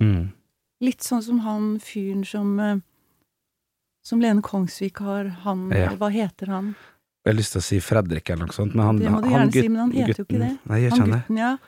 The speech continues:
Speaker 2: som er så, det går så fint, altså, det
Speaker 1: Ja.
Speaker 2: går jo ikke fint i det hele tatt.
Speaker 1: Nei.
Speaker 2: Og det er, det er, den optimismen er så <laughs> fin å
Speaker 1: Ja.
Speaker 2: se på.
Speaker 1: For da kan man ikke tillate seg å synes så synd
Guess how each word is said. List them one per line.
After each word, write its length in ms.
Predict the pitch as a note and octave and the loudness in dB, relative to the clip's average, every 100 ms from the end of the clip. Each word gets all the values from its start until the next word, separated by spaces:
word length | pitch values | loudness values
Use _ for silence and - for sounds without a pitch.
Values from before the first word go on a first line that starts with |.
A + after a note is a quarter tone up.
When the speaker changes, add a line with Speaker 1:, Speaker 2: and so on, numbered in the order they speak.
| _ _ _ _ | _ _ _ _
Speaker 2:
som 280 | - B3 A#3+ | -4 -2 -2
er 340 | G3 F#3+ A3+ A#3+ | -4 -6 -6 -8
så, 600 | - - G#3+ A3 A3 A3 - | -8 -8 -6 -4 -4 -4 -6
det 160 | A#3+ - | -10 -8
går 180 | A3+ A3+ | -8 -4
så 160 | B3+ | -4
fint, 300 | A#3 B3 C4 | -2 0 0
altså, 160 | - A#3+ | -2 -2
det 120 | A#3 F2+ | 0 2
Speaker 1:
Ja. 80 | |
Speaker 2:
går 280 | G#3 G#3 C4 | 0 -2 -4
jo 100 | C#4+ | -4
ikke 140 | E4+ F#4 | -6 -10
fint 500 | - A#3 B3 C4+ D4 | -6 -4 -2 -4 -4
i 80 | |
det 100 | D4+ | -8
hele 240 | D4+ C#4+ B3 | -6 -8 -6
tatt. 240 | - C4+ | -8 -2
Speaker 1:
Nei. 240 | G#2 F2+ E2 - | 0 0 -2 -8
Speaker 2:
Og 120 | A#3+ | -10
det 120 | A3 | -6
er, 340 | B3 A#3+ A#3+ A#3+ _ | -6 -6 -8 -10 _
det 120 | B3 | -10
er, 260 | A#3 A#3+ - | -8 -8 -8
den 260 | G3+ A3+ | -4 -4
optimismen 680 | A#3 - A#3+ A#3 - B3 A#3+ | -4 -2 0 0 0 -6 -4
er 120 | A#3 | -4
så 120 | A3 - | -6 -8
<laughs> 60 | _ | _
fin 300 | - - C#4 - | -14 -6 -6 -2
å 60 | - | 2
Speaker 1:
Ja. 180 | A2+ A#2 | 2 2
Speaker 2:
se 60 | |
på. 240 | - B3 D4 _ _ _ _ | -4 -10 -10 _ _ _ _
Speaker 1:
For 160 | - | -2
da 160 | A#2 B2 - - | 2 2 0 -6
kan 240 | - D3 | 2 4
man 120 | A#2 F2+ | 4 2
ikke 640 | E2+ - G#2 G2 F#2+ F#2+ | -2 -4 0 2 2 0
tillate 420 | - D#3+ B2 F2+ | 0 2 2 2
seg 120 | F#2 G2+ | -4 -4
å 20 | |
synes 360 | - A#2 - - | -2 -4 -6 -12
så 440 | - - D#3+ A#2+ | -8 0 2 2
synd 580 | G2+ - G2+ G2+ A2 A2 | 0 0 2 2 2 -2